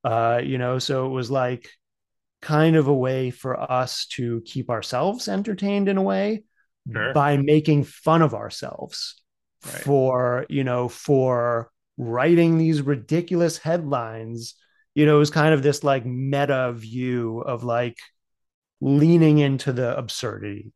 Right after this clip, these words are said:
Speaker 1: of the fact that this is by far the thing that generates the most clicks right now. Let's just openly admit it and laugh at ourselves and laugh at everybody.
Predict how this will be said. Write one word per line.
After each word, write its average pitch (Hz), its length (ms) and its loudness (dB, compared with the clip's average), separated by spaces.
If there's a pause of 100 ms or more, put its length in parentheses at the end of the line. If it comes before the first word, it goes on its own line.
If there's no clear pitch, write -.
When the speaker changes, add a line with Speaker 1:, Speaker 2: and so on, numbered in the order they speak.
(160)
Speaker 1:
of 120 160 -4
the 120 80 -6
fact 113 480 -4
that 117 320 -2 (880)
this 139 440 0
is 143 220 2 (360)
by 135 200 2
far 165 640 4
the 151 100 -2
thing 135 340 -4
that 123 120 -6
generates 117 560 -6
the 131 80 -4
most 110 300 -4
clicks - 480 -12
right 120 260 -6
now. 107 520 -6 (680)
Let's 135 400 0
just 139 280 -2
openly 139 500 2
admit 120 380 -6
it 113 200 -6 (380)
and 117 240 -4
laugh 123 340 -2
at 131 80 -2
ourselves 113 800 -4
and 127 260 -8
laugh 113 280 -8
at 113 60 -8
everybody. 120 640 -8